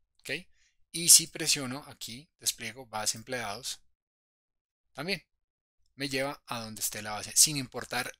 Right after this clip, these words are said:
en qué hoja se encuentre. Listo. Entonces, tenemos I D de empleado, nombre, apellido, correo. Estos correos son ficticios, ahí yo le coloqué una,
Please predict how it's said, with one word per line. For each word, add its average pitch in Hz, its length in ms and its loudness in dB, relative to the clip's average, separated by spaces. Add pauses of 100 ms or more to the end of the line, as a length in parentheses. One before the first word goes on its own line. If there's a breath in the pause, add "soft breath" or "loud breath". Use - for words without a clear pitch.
en 147 240 -2
qué 190 340 0 (300 loud breath)
hoja 147 380 -4
se - 140 8
encuentre. 98 500 -8 (500)
Listo. - 340 4 (540 loud breath)
Entonces, 156 540 2
tenemos 175 400 2
I 156 60 2
D 160 80 4
de 165 40 4
empleado, 151 460 -2
nombre, 139 400 -4
apellido, 113 520 -8
correo. 147 440 -4 (360)
Estos 143 320 -2
correos 123 380 -4
son 131 260 -4
ficticios, 143 600 -4
ahí 110 200 -8
yo 117 120 -8
le 135 100 -8
coloqué 110 400 -14
una, 117 560 -8